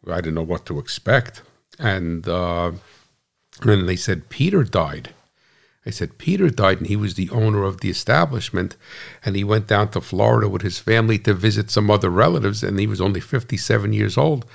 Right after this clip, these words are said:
and he got a massive heart attack, and he, he dropped dead."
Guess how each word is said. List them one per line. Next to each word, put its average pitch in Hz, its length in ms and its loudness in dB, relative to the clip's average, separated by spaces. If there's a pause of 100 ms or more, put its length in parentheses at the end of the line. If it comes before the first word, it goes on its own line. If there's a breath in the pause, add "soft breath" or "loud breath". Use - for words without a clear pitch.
(380 loud breath)
and 98 140 0
he 98 40 -2
got 101 140 2
a 107 60 2
massive 104 480 2
heart 113 260 4
attack, 101 400 0
and 92 100 -2
he, 92 200 -4 (120)
he 90 280 -4 (420)
dropped - 400 0
dead." 98 280 0